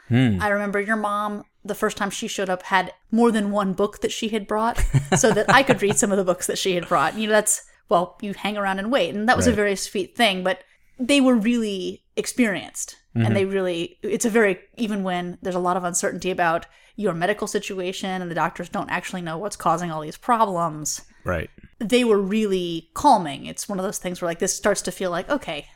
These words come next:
Speaker 2: they've got a routine for this so that I can chill out a little bit. <laughs>
Speaker 1: Right. Yeah. So I guess in summary, uh, The Big Sick is really, really good. It's really funny. I both laughed and cried.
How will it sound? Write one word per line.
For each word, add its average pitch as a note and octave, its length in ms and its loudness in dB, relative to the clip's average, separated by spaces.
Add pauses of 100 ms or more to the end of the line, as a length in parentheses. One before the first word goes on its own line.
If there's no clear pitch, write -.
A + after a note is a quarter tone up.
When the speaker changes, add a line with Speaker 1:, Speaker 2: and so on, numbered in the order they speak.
Speaker 2:
they've A3 220 2
got G#3+ 180 6
a F#3+ 60 4
routine F3+ 440 -2
for F3 140 -6
this E3 240 -4
so E3 280 -2
that - 200 -8 (300)
I A3 120 0
can F3 160 -8
chill G3 300 -2
out D#3 240 -2
a F3 80 -6
little F3 220 -4
bit. - 320 -6 (140)
<laughs> - 280 -20
Speaker 1:
Right. G#2+ 460 4 (480)
Yeah. A#2+ 340 4 (420)
So B2+ 180 6
I B2 60 6
guess D#3+ 260 4
in G3 100 6
summary, G#2 540 0 (260)
uh, F2+ 160 4
The E2 60 -4
Big C#3 260 4
Sick A2 440 2
is E2+ 160 0
really, A#2+ 360 6
really C#3+ 280 6
good. C3+ 360 4 (120)
It's - 140 -12
really G2 460 4
funny. G2+ 520 0 (320)
I G2+ 100 4
both G#2+ 300 2
laughed A2 320 4
and C3 180 2
cried. G#2+ 480 2